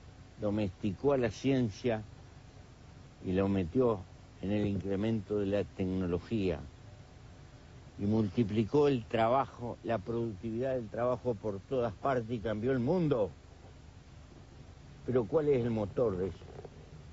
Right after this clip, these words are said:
La ganancia. Lo que empuja es la ganancia. Lo que ha sido el motor del progreso es también el motor de nuestro egoísmo.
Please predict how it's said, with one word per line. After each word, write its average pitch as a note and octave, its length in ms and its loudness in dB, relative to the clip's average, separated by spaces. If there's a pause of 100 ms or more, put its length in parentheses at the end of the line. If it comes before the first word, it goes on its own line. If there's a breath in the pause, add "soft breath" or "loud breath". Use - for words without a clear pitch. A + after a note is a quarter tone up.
La F#2 60 0
ganancia. G2+ 720 2 (1300)
Lo F2+ 80 0
que G#2 100 0
empuja G2+ 540 2
es A2 80 2
la G2+ 80 0
ganancia. F2+ 560 -2 (1400)
Lo B2+ 120 2
que F#3+ 120 4
ha F3 60 6
sido A3+ 260 4
el F#3 60 2
motor G#3 500 2
del E3+ 200 0
progreso F#3+ 680 -2
es G3+ 120 0
también F#3+ 300 -2
el G#3+ 80 -4
motor A3 460 0
de G3 100 0
nuestro F3 400 -4
egoísmo. D#3 680 -2